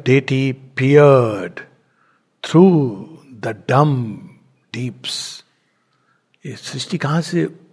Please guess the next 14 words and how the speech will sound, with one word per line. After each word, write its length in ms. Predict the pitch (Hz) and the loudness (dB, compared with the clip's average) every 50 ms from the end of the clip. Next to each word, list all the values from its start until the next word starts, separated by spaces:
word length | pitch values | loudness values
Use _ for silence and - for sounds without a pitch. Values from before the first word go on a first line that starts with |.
| _ - | _ -12
निकल 300 | 143 143 147 - 160 165 | -10 -8 -4 -2 -2 -2
रही 180 | 165 170 170 180 | 0 0 0 0
है? 260 | 214 240 269 - - _ _ - | -2 -2 -4 -8 -14 _ _ -20
निश्चेतना 720 | - _ - 156 - - - - 131 123 - - - - | -20 _ -12 -12 -12 -10 -10 -10 -10 -10 -10 -16 -18 -18
से, 180 | - - - - _ - | -16 -14 -16 -14 _ -8
एबिस 280 | 131 123 120 143 143 123 | -6 -4 -2 -2 -4 -4
से, 300 | - - - - - - _ _ _ _ _ _ _ _ _ _ _ _ - 127 | -4 -10 -12 -12 -14 -16 _ _ _ _ _ _ _ _ _ _ _ _ -12 -8
Dumb, 800 | 120 104 143 147 160 160 151 135 123 110 98 - - - - - | -2 2 4 4 4 4 2 0 -2 -6 -10 -14 -18 -20 -18 -10
जहां 300 | - - - 117 139 151 | -8 -6 -2 0 0 0
कोई 240 | 143 - 139 143 147 | 0 0 -2 -2 0
शब्द 460 | - - - - 156 165 156 139 147 | 0 -2 0 0 0 0 -2 -2 -4
नहीं, 240 | 139 135 131 123 120 | -4 -4 -4 -10 -10
ध्वनि 380 | 113 110 - 165 180 233 247 233 | -10 -6 -4 -2 -2 0 0 0
नहीं, 320 | 214 190 - - - - | -2 -4 -6 -10 -14 -20